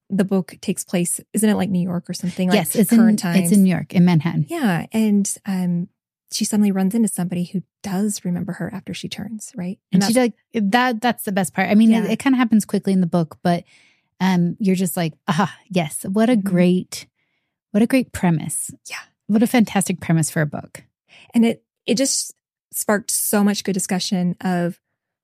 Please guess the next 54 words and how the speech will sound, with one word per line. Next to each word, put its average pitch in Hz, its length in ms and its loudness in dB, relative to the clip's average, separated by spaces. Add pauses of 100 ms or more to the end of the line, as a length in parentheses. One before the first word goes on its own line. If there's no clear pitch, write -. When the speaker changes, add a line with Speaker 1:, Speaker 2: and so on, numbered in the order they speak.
(120)
Speaker 1:
what 208 220 -2
do 196 80 -2
you 185 160 2
wanna 185 140 0
be 175 120 0
remembered 170 640 0
for? - 400 -8
Speaker 2:
Yes. - 400 -8 (240)
Speaker 1:
And 175 200 0
they 180 80 2
talk 185 200 -4
a 175 40 -2
lot 165 140 0
about 170 180 -2
the 214 160 -2
arts - 440 -4 (260)
and 180 280 0
music 180 600 0
and 196 140 0
things 185 220 -6
like 202 120 -10
that 175 140 -8
as 254 60 6
Speaker 2:
Yes. 233 140 4
Speaker 1:
well 185 240 0
in 180 120 2
it, 180 140 0
which 180 240 -4
was 247 220 0
really 285 200 2
fun 208 220 0
to 202 80 0
kinda 190 220 -4
go 190 160 -4
down, 180 320 -2 (240)
'cause 233 100 -2
she's 240 160 0
very 208 180 2
artistic - 540 -6 (420)
and 196 140 2
Speaker 2:
Yes. 175 420 2
Speaker 1:
drawn 185 340 2
to 175 760 -2
those 175 240 0
type 180 160 -6
of - 80 -20
people - 320 -6 (680)
throughout 185 120 -4
the - 20 4
Speaker 2:
Yes. 190 180 0
Speaker 1:
whole 170 80 -10
book. - 300 -16
But - 80 -6
Speaker 2:
And, 214 420 4